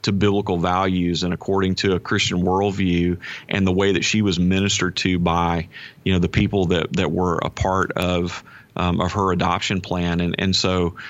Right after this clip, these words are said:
I would speak on her behalf for a minute and just say that if you're out there and you don't know about the Child Welfare Provider Inclusion Act, um, find out about it, go Google it,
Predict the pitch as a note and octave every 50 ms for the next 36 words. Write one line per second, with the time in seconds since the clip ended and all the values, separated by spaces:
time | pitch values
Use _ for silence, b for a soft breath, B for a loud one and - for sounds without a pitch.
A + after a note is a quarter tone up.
0 | B B - - G2+ A2+ A#2 G#2+ F#2 - - - A2+ G#2 - F#2+ F#2 F2 G2 F#2+
1 | F2+ F2 D#2+ E2+ F#2 F2 F#2 F#2 F#2 - - F2+ F2 F2 F2+ F2+ F2 F2 F2 F2
2 | F2 F2+ F#2 E2+ F#2 F#2 - - - F2+ F#2 F2+ F2+ F2+ B B B B B B
3 | _ F#2+ G2 F#2 F#2 F2+ - A2 A2 A2 G2+ G2+ A2 A2 A2+ A#2 A2+ G#2+ G2+ F#2+
4 | F#2+ G2 G2+ F#2+ F#2+ F#2+ G2 C2 C2 F#2 F2+ F2+ F#2+ G#2 A2 A#2 C3+ - - G2+
5 | G2+ G2 F#2+ F2 - - G#2 - - G#2 F#2+ F#2+ G2 F#2+ G2 G2 F#2+ - - G2+
6 | G2 F#2+ F#2+ G2+ B B B B _ - F#2+ F#2 F#2 F#2+ G2 G2+ G2 F#2 F2+ -
7 | - G#2 G2+ G2 G#2 G#2 F#2+ G2 G2+ G#2 G2 G2+ - - - - - F#2+ F#2 F#2
8 | F2+ F2 - - - - G#2+ G#2 G2 F2+ F2+ F#2 G2+ G#2 G#2 G2+ G#2 A2+ B2 B2
9 | - - G2+ F#2+ F#2 F2+ G2 G2+ G2+ G2 A2 A2 A#2 A#2+ B2+ A#2+ -